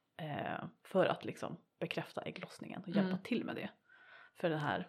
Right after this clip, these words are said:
Speaker 1: upptorkningen av sekretet som man ändå måste då känna igen.
Speaker 2: Mm.
Speaker 1: Om det har med ägglossning att göra eller en lyckad ägglossning eller försökt ägglossning är ju
Speaker 2: Mm.
Speaker 1: inte det lättaste ändå.
Speaker 2: Nej, precis.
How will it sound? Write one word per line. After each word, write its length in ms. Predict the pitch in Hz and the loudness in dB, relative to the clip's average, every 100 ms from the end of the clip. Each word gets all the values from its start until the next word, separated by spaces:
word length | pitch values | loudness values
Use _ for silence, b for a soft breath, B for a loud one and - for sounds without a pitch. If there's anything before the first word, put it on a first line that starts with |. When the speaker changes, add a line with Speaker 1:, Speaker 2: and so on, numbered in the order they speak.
| - | -4
Speaker 1:
upptorkningen 720 | - - - 214 202 175 175 | -4 -4 2 4 4 2 2
av 60 | 175 | 0
sekretet 720 | 180 170 196 185 - - - - | -2 2 2 4 -2 -4 -14 -18
som 260 | - 165 156 | -4 -2 0
man 160 | 156 | 0
ändå 220 | 160 160 | 2 2
måste 320 | 160 160 - 165 | 2 0 2 2
då 120 | - | 4
känna 280 | 165 156 151 | 4 4 8
igen. 340 | 175 110 185 - | 8 8 4 6
Speaker 2:
Mm. 220 | 196 196 202 | 6 6 0
Speaker 1:
Om 140 | - 160 | 2 4
det 80 | 147 | 6
har 120 | 156 | 6
med 140 | 143 | 4
ägglossning 460 | 156 156 214 190 175 | 4 2 2 2 4
att 60 | |
göra 220 | 160 160 160 | 4 6 4
eller 300 | 151 - - _ _ _ _ _ | 4 0 -2 _ _ _ _ _
en 120 | 170 160 | -4 -2
lyckad 320 | - 285 214 | 2 6 6
ägglossning 380 | - - - - | 4 0 0 0
eller 160 | 156 | 0
försökt 400 | 185 - 220 - | 2 6 6 4
ägglossning 460 | - - - - - | -2 -2 -2 -4 4
är 100 | 202 | 8
ju 60 | 202 | 10
Speaker 2:
Mm. 120 | - | 8
Speaker 1:
inte 160 | - | 2
det 120 | - 165 | -2 -2
lättaste 480 | - - - - | -4 -2 -2 0
ändå. 260 | - - - | -4 -4 0
Speaker 2:
Nej, 320 | 202 208 202 202 | 6 6 6 2
precis. 440 | 190 - - - | -2 -2 -4 -8